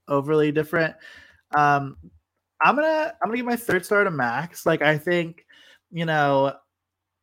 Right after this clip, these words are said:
again, like, going back to my original point of just how much I'm loving the energy and how much I'm loving the way he's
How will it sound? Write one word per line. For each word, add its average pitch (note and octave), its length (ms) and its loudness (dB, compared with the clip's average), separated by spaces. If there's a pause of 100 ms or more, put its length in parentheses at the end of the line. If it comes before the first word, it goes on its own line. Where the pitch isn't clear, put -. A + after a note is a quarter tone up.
(1200)
again, D#3+ 760 -2
like, E3 220 -2
going D#3 180 -2
back D3 160 0
to E3 80 -12
my D#3+ 80 -4
original D3 240 -2
point D3+ 160 -6
of D3 60 -6
just D3 120 -8
how D#3+ 100 -4
much D#3 120 -4
I'm D3+ 140 -8
loving C#3 240 -4
the C3+ 100 -6
energy C#3 300 -2
and C3+ 100 -4
how C3+ 80 -6
much C3+ 140 -6
I'm C3 100 -10
loving C3 440 -8
the C#3+ 120 -4
way B2+ 220 -4
he's C3 200 -10